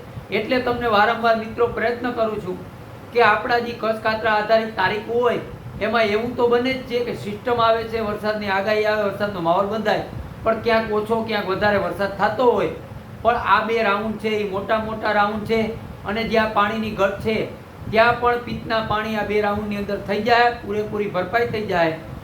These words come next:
અને ઘણા વિસ્તારોમાં વધી પણ જાશે. પણ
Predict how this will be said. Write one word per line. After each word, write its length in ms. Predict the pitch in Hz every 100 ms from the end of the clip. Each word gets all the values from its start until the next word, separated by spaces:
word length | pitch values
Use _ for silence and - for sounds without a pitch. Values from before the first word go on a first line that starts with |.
| -
અને 180 | 202 220
ઘણા 300 | 220 202 220
વિસ્તારોમાં 540 | 214 208 220 214 208 170
વધી 300 | - 247 254
પણ 180 | 240
જાશે. 360 | 196 185 185 185 160 - - -
પણ 160 | 208